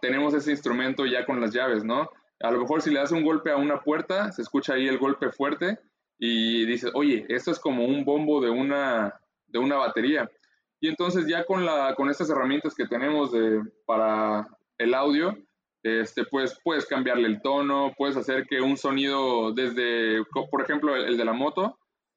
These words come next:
este, graba, grabé el, el pitido del claxon y pues ya lo metes aquí al programa y puedes usarlo en un teclado, o sea,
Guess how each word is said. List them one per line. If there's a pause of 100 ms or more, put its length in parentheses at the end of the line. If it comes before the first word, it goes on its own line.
este,
graba,
grabé
el,
el
pitido
del
claxon (400)
y
pues
ya
lo
metes
aquí
al
programa
y
puedes
usarlo
en
un
teclado,
o
sea,